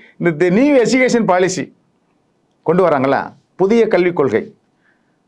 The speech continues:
இந்த புதிய கல்விக் கொள்கையின் மூலமா சனாதனத்தை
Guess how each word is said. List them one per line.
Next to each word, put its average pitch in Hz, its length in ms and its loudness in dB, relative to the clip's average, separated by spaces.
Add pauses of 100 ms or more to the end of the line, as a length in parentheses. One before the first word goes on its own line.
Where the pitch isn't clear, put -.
(260)
இந்த 160 160 -2
புதிய 240 340 0
கல்விக் 220 320 0
கொள்கையின் 175 380 0
மூலமா 160 560 0 (220)
சனாதனத்தை 240 880 0